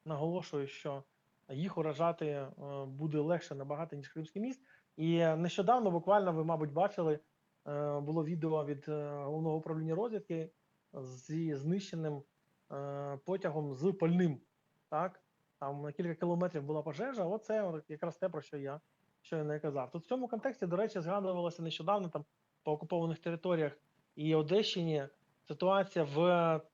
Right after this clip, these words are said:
так званій П М Р. І, е, так, е, там згадувалися плани росіян,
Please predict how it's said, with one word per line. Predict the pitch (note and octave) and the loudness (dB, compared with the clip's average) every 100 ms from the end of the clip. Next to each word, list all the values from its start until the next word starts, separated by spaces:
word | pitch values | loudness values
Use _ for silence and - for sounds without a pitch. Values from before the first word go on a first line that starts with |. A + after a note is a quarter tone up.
| _ | _
так | - D3+ | 0 0
званій | D#3 F#3 G#3 G3 | 4 6 6 4
П | F3+ F#3+ | 4 4
М | F#3 | 6
Р. | F#3+ A#3 D#3 A#2+ - _ _ _ _ _ | 6 6 4 2 -6 _ _ _ _ _
І, | D3 D#3 D#3+ | -2 2 4
е, | D#3 D3+ C#3+ | 4 2 2
так, | G3+ G3+ D3+ - | 4 4 4 -2
е, | D#3 D3+ D3 | -2 -2 -2
там | D3 C#3 | -4 0
згадувалися | F3 F3 E3 D#3+ D#3+ | 2 4 2 0 0
плани | F3+ E3+ D#3 | 2 2 0
росіян, | D3+ F3 F#3+ A3 | -2 2 4 4